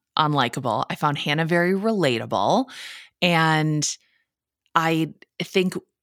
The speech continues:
you know, if you're, especially when you're in your twenties, everyone in this book is on the cusp of, like, these big adult milestones that they all feel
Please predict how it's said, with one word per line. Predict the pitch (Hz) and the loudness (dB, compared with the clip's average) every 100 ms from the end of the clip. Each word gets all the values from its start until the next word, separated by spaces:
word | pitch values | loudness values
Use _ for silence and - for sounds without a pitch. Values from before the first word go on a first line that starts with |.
| _ | _
you | 170 | -2
know, | 165 - | -2 -2
if | 165 | -4
you're, | 165 160 | 0 0
especially | 165 - 175 - | -2 -2 0 2
when | 247 | 0
you're | 196 - | 0 0
in | 175 180 | 0 2
your | 190 175 175 175 - | 2 2 2 0 -4
twenties, | - 147 143 - | -4 -2 -2 0
everyone | 165 202 226 | 2 4 4
in | 202 151 | 2 2
this | 143 139 - - - - 175 | 2 2 0 -4 -6 -10 0
book | 147 76 - - | 0 0 -4 -4
is | 170 - | -2 0
on | 151 151 156 | 0 2 2
the | 151 147 139 135 - - _ _ _ _ _ _ _ _ _ _ | 0 0 -2 -4 -6 -20 _ _ _ _ _ _ _ _ _ _
cusp | - - 190 202 - - - - - | -12 0 2 2 0 -4 -6 -8 2
of, | 165 127 107 175 - - - _ _ _ _ _ _ _ _ | 4 4 0 -4 -8 -16 -20 _ _ _ _ _ _ _ _
like, | 160 - | -2 0
these | 151 131 | -2 -2
big | 147 185 170 175 185 175 190 190 _ _ - | -2 2 4 4 2 2 -2 -4 _ _ 0
adult | 160 143 139 139 139 - - - _ _ _ _ _ _ - | 2 2 4 2 0 -4 -4 -6 _ _ _ _ _ _ -2
milestones | 160 123 131 151 - - 254 262 277 285 - | 2 2 2 0 -2 2 2 2 0 -2 -4
that | 180 | 0
they | 156 - | 0 2
all | 147 156 | 2 2
feel | 156 - 151 143 139 135 135 135 | 0 -4 0 2 2 2 0 -4